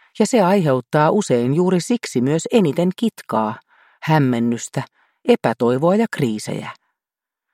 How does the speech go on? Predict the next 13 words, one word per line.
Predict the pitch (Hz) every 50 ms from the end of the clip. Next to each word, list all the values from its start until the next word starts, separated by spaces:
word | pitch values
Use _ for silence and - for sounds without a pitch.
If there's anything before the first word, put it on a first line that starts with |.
| _ _ _ _ _ _ _
Parisuhteeseen | - 156 190 247 262 - - 127 - - - 120 117 - - 120 127 131 135 -
kuuluu | 214 196 165 151 143 147 143 151
muista | 170 196 233 247 - - 202
suhteista | - - 160 - - - 127 123 - - 143 -
poiketen | - 185 180 147 - - 120 - 143 151 151
tärkeänä | - 233 226 202 170 - - 113 113 120 131 135
osana | - - 190 - - 113 110 113 120
myös | 143 180 202 196 185 - - -
fyysinen | - - 262 262 226 - - 147 143 135 135 147 156
vetovoima, | 185 - - 120 104 104 110 113 113 110 117 110 - _ _ _ _ _ _ _ _ _
kosketus | - 226 233 - - - 135 120 - 120 - -
ja | - 196
seksuaalisuus. | - - 160 - - - - 110 101 101 101 98 98 - - - - - - - - -